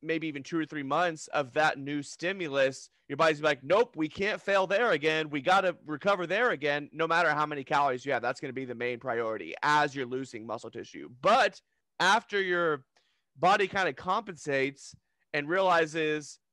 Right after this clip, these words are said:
the demand for growing muscle right now, because I've already put on two or three pounds of mass wherever, it's just too much. It's not worth the energy trading here. That will, that will start to recede, and you will not put on as much muscle as you used to because it's too great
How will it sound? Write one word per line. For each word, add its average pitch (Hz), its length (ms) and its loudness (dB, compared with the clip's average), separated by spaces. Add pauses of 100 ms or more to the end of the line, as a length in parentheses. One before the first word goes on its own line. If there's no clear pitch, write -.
the 156 120 -2
demand 156 640 0
for 147 180 -8
growing 160 360 -2
muscle 185 300 -4
right 120 180 -2
now, 127 180 0
because 185 360 -2
I've 175 100 0
already 170 380 0
put 160 180 0
on 170 420 0
two 165 200 -6
or 160 80 -4
three 156 200 -8
pounds 143 300 -4
of 120 100 -10
mass 139 500 -2 (360)
wherever, 131 580 0 (340)
it's 160 200 0
just 175 280 -2
too 190 180 -10
much. 175 520 -4
It's 151 200 -4
not 151 340 0
worth 156 540 -2 (120)
the 143 200 0
energy 156 400 -2
trading 156 480 -4
here. 208 400 -6 (460)
That 165 240 2
will, 160 320 -2
that 165 180 2
will 165 100 -6
start 156 260 -4
to 147 80 -12
recede, 127 540 -10
and 135 100 -10
you 143 100 -6
will 143 120 -6
not 143 240 -2
put 143 120 -6
on 131 140 -2
as 127 100 -8
much 135 200 -10
muscle 131 260 -8
as 117 80 -12
you 139 100 -12
used 175 180 -12
to 180 120 -10
because 139 300 -14
it's 135 100 -12
too 185 300 -14
great 135 520 -4